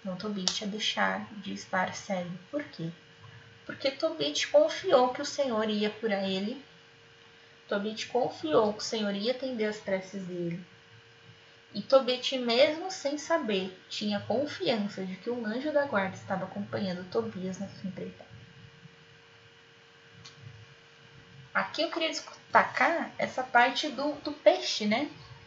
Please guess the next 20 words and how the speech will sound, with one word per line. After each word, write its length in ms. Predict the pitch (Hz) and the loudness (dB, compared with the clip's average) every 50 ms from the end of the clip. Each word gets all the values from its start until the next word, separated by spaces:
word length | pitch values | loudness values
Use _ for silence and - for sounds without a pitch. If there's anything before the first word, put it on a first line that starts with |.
| - - - - - | -20 -20 -20 -14 -4
Então, 200 | - 220 220 233 | 0 2 2 2
o 80 | 220 - - - | 0 -4 -4 0
peixe 500 | - 233 247 277 320 311 - - - 339 | 0 2 4 2 2 0 -2 -2 -4 -4
que 260 | - - - 294 262 | -6 -6 -6 -4 0
ia 100 | 269 294 | 2 2
atacar 640 | 285 - - 339 349 339 - - - 277 247 254 277 294 - - - - - - - | 2 2 2 0 0 0 -2 0 2 4 4 4 4 2 0 -2 -6 -6 -4 -4 -4
Tobias. 720 | 226 - 208 214 226 220 190 165 - - - - - - - - - - - - - - - - - - - - - | -4 -2 -2 -4 -2 -2 -2 -2 -2 -2 -4 -6 -8 -12 -14 -18 -20 -20 -20 -20 -20 -20 -20 -20 -20 -20 -20 -4 4
Claro 240 | - 269 277 269 - | 8 8 8 8 6
que 220 | - - 220 214 208 - - - - - - - - - - - | 0 -8 -10 -12 -12 -12 -16 -20 -20 -20 -20 -20 -20 -20 -20 -14
seria 200 | - - 214 214 | -10 -6 -4 0
um 60 | 208 196 | 0 0
ataque 400 | 202 - - 214 208 202 - 202 | 0 -2 -2 -2 -2 -2 -4 -8
assim, 240 | - - 208 202 | -8 -6 -4 -2
ó, 720 | 202 - 330 370 392 403 403 403 381 370 349 311 294 233 233 | 0 0 2 2 4 4 4 6 8 8 10 10 10 8 8
vai 100 | 233 208 | 6 4
ser 140 | - - 269 | 2 0 -2
engolido 460 | 269 277 294 254 233 233 214 220 - | -2 0 0 0 0 -2 -2 0 2
pela 180 | 233 226 220 | 4 4 4
baleia, 320 | 220 233 226 208 175 180 190 | 6 4 4 2 2 0 0
não. 180 | 202 190 - | 0 -2 -4